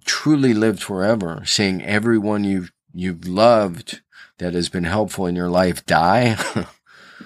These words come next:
That, and that would just be perpetual. That would be miserable. So to keep it positive,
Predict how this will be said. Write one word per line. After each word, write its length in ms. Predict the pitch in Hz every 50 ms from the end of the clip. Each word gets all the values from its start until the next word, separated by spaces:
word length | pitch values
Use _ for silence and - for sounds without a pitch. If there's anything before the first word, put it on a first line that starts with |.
| - - _ _ _ _ _ _ _ -
That, 300 | 80 90 95 98 82 -
and 180 | 95 92 92
that 200 | 95 95 92 90
would 120 | 90 90 80
just 240 | - 98 - -
be 120 | - 92 85
perpetual. 920 | - - - - - - 92 90 87 - - 110 110 120 131 135 - _ _ _ - - _ _ _ -
That 220 | 92 92 101 104
would 160 | 98 98 90
be 160 | 92 101 95 90
miserable. 800 | 92 92 95 95 92 90 87 90 82 78 78 73 67 - - _ _ _ _ _ _ _ _ _ _ _ _ _ _ _ _ _ _ _ _ _ _ - - - _ _ _ -
So 480 | - - - 131 117 95 - - _ _ _ _ _ _ _ _
to 100 | - -
keep 260 | 95 - - 139 135 139
it 140 | 151 139
positive, 920 | - 127 117 104 98 95 85 85 92 90 90 92 101 127 143 123 - -